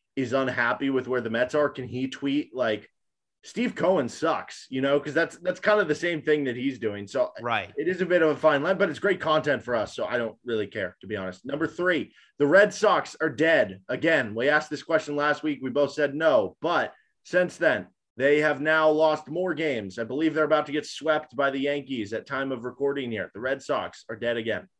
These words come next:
Speaker 2: No, I, I still can't count them out. I mean, they, they just got Chris Sale back. Um, yeah, the identity's kind of slipped from them a little bit, but I refuse to count them out just because that lineup still, to me, on any given day can win ball games.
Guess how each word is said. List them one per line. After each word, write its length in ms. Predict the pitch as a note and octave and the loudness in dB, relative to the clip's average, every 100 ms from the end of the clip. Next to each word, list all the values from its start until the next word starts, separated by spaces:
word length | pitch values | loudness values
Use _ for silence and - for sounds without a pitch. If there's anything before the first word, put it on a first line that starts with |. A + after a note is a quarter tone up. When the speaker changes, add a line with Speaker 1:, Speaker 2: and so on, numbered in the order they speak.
| _ _ _ _ _ _ _ - | _ _ _ _ _ _ _ 0
Speaker 2:
No, 140 | D#3 | 6
I, 380 | E3+ E3+ F3 E3 | 8 8 6 4
I 120 | D3+ | -2
still 240 | D3 F3+ E3+ | 0 2 2
can't 260 | E3 D3 | 4 2
count 220 | D3+ C#3+ C3 | 4 2 2
them 80 | |
out. 280 | A#2+ A2 F#2+ - | 0 -2 -2 -4
I 80 | C#3 | -4
mean, 220 | D3 D3 | -4 0
they, 360 | D3 D3+ D3 C#3 | 4 6 4 2
they 160 | C#3 | 0
just 220 | C3 D3+ - | 0 0 4
got 180 | D3+ C#3+ | 4 4
Chris 220 | C#3 - | 0 0
Sale 240 | C#3+ B2 | 0 0
back. 460 | B2 B2+ B2+ B2 - _ - _ - | 2 2 2 0 -6 _ -20 _ 2
Um, 440 | C3 C3 B2+ B2+ - _ - | 4 6 4 -2 -12 _ 0
yeah, 260 | D#3+ E3+ | 4 6
the 160 | D3 D#3+ | 4 2
identity's 640 | D#3+ C#3+ F#3+ A#3+ C#4 C4 | 2 4 2 0 -2 -2
kind 160 | A#3+ A3 | 0 0
of 60 | |
slipped 320 | - F#3 F#3+ - | -2 -4 -4 -2
from 140 | F3 | -2
them 140 | E3 | 0
a 120 | D3+ C#3+ | 2 4
little 200 | D#3 C3 | 4 4
bit, 240 | C3+ A2+ | 2 2
but 200 | C3 - _ _ - | -2 -2 _ _ 4
I 120 | D#3+ | 6
refuse 500 | B3 C4+ F#3 G#3 A3 | 6 4 -2 -4 -4
to 80 | F#3 | -6
count 280 | F3 F3+ F3+ | -2 -2 0
them 120 | D3 | 2
out 200 | D#3 B2+ | 2 2
just 260 | A#2 D#3+ - | -2 -4 -6
because 440 | G3 G#3+ G3 - | -2 0 2 0
that 220 | C#3+ D3+ | 0 2
lineup 460 | C#3+ C3 C#3+ D#3+ D#3+ | 2 2 4 2 -4
still, 360 | - - C#3 D3 | -8 -2 -2 -2
to 100 | F3 | -4
me, 220 | E3 E3 | -4 -2
on 120 | D3+ | 0
any 200 | C3 C#3+ | -2 -2
given 280 | C3 C3+ B2 | -2 -2 -2
day 340 | A2+ A2+ B2 C3 | 0 2 2 -2
can 220 | B2+ A#2 | -8 -6
win 200 | A2+ A#2 | -6 -2
ball 240 | G#2+ A#2+ | 0 2
games. 360 | C#3 D3+ D3+ | 2 -2 -4